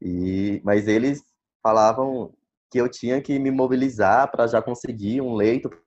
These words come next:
pra minha mãe, porque ela tinha que ser internada. Mas há os critérios de internação e eu sabia que ela não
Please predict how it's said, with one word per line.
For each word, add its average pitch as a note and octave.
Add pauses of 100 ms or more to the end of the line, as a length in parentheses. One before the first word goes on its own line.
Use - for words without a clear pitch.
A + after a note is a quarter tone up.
(120)
pra A#2
minha G#2+
mãe, G#2
porque B2+
ela G#2+
tinha G#2
que G2+
ser G#2
internada. G2 (440)
Mas G#2
há A#2+
os D#3+
critérios G2+
de A2
internação A#2
e B2+
eu B2
sabia B2+
que C#3
ela B2
não A#2+